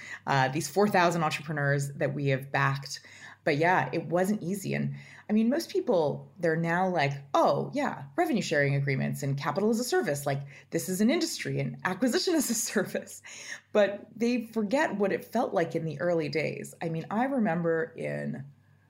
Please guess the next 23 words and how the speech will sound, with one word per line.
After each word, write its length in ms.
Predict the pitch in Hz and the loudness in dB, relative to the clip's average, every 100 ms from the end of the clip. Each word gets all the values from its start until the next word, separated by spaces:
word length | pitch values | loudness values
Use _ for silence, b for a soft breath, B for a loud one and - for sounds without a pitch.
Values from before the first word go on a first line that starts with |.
| b | b
what 140 | 175 | -4
was 160 | 170 165 | -2 -2
this, 280 | 147 143 - | -4 -8 -8
twenty 240 | - 196 | -4 -2
sixteen, 540 | 208 190 - 156 156 170 | -2 -6 -8 -8 -6 -6
twenty 260 | - 151 | -6 -8
seventeen, 680 | 147 147 139 139 143 165 190 - b b b b | -4 -2 -2 -2 -2 -4 -8 -12 b b b b
flying 280 | - 156 170 | 0 0 2
to 120 | 214 | 2
New 100 | 190 | 2
York 280 | 156 143 143 | 4 2 0
and 80 | 151 | 0
going 200 | 139 139 | 2 2
to 80 | 139 | 0
Wall 180 | 131 | -4
Street. 420 | - - 135 - - | -4 -6 -6 -6 -8
And 200 | 147 143 | -8 -4
Andrew 240 | 151 151 160 | -4 -2 -2
and 100 | 156 | 0
I 140 | 147 | -2
did 260 | 139 139 143 | -2 -8 -8
two 380 | - - 196 | -8 -6 -4
hundred 680 | 208 - 160 151 139 143 139 | -6 -6 -4 -2 -2 -4 -4